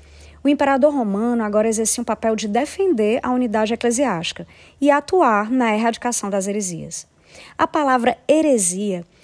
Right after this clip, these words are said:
tem origem na palavra grega aireses, que significa escolha, e representa basicamente uma doutrina que contraria um sistema doutrinal organizado e pré-definido.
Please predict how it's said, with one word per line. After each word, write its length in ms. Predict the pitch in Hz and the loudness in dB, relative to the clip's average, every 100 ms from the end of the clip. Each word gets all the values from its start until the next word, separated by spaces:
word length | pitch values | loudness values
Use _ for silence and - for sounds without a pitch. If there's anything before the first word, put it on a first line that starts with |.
| - _ - | -20 _ -2
tem 140 | 277 | 0
origem 540 | 254 214 233 208 190 - | 2 0 -2 -2 -4 -4
na 100 | 214 | -4
palavra 380 | 226 220 208 214 | 0 0 0 -2
grega 400 | 202 202 196 - | -2 -2 -2 -2
aireses, 760 | 226 233 214 175 170 165 165 - - _ | -2 0 2 0 -2 -2 -4 -4 -8 _
que 80 | - | -6
significa 680 | 262 247 262 - 262 - 294 - | -2 0 -2 -2 -4 -2 -4 -2
escolha, 680 | 285 - - 214 170 160 160 _ _ - - | -2 -2 0 2 0 -4 -10 _ _ -20 -8
e 80 | - | 0
representa 580 | 294 294 285 262 277 277 | 2 2 2 0 0 -2
basicamente 1000 | 240 220 277 339 - 226 208 233 247 - | 0 2 2 2 -2 -4 -2 -2 -2 -2
uma 140 | 233 | -2
doutrina 480 | 233 285 285 262 285 | 2 2 2 0 0
que 140 | - | -4
contraria 840 | - - 359 403 359 285 247 262 285 | -6 -2 0 2 2 2 2 2 2
um 80 | 311 | -2
sistema 500 | - 311 - 262 262 | -2 -4 -4 -2 0
doutrinal 540 | 247 277 302 269 220 | 0 0 0 0 2
organizado 720 | 240 247 277 302 233 202 208 | 2 2 2 0 0 0 0
e 40 | 240 | -2
pré-definido. 760 | 233 220 233 302 294 170 165 | 0 0 -2 -2 -2 -4 -10